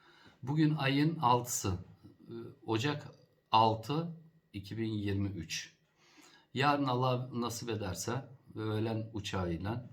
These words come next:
Türkiye, İstanbul'a kısa bir tatile gidiyorum. WhatsApp üzerinden bana ulaşabilirsiniz. Ee, ben sistemi,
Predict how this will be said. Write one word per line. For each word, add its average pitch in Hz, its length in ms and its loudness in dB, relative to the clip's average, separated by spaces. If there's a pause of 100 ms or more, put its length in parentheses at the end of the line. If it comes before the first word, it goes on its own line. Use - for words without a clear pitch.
Türkiye, 101 400 -4
İstanbul'a 107 540 -4
kısa 107 260 -4
bir 101 80 -8
tatile 92 420 -4
gidiyorum. 87 520 -6 (840)
WhatsApp 131 500 2
üzerinden 117 420 0
bana 110 200 2
ulaşabilirsiniz. 110 1120 -2 (160)
Ee, 110 40 -4 (460)
ben 113 360 -6
sistemi, 110 800 -2